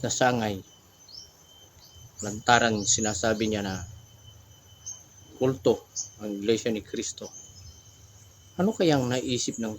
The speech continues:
taong ito at bakit niya nagawang content? Nagawa niya ng content na yun, ha? Ah, sinasabi niyang,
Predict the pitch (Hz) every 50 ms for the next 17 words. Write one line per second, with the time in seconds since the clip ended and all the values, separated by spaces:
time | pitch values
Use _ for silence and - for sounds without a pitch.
0 | - - 117 110 110 110 107 101 95 - 98 101 98 - - 113 104 113 127 131
1 | - - 135 117 - _ - 127 127 123 113 107 101 101 107 110 107 110 110 113
2 | 107 101 98 - - 117 113 107 - - 113 107 101 - - - - - - -
3 | - - - - - - - _ - - - - - - - - - - 113 107
4 | 113 113 117 117 117 113 107 107 104 104 98 95 95 - - - - 117 117 113
5 | 107 - - 131 117 107 - - - 117 117 117 110 104 101 98 101 - - -
6 | - - - - - - - - - - - - - - - - - - - -
7 | - - - - - 185 190 208 208 214 208 196 180 160 143 127 - - - -
8 | - - - - - - - - - - - - - - - - - - - -
9 | - - - 110 113 104 - - 117 110 113 120 113 117 113 104 101 101 98